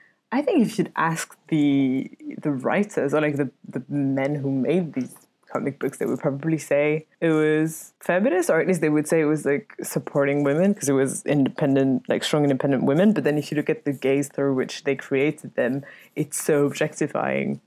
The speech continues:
I don't know. It's one of the big memories that I have from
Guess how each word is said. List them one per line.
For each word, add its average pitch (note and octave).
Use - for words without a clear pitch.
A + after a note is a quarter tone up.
I F#3
don't G#3
know. D3
It's F#3
one D#3+
of G#3
the G#3
big E3+
memories D3
that C#3
I C#3+
have C#3
from C#3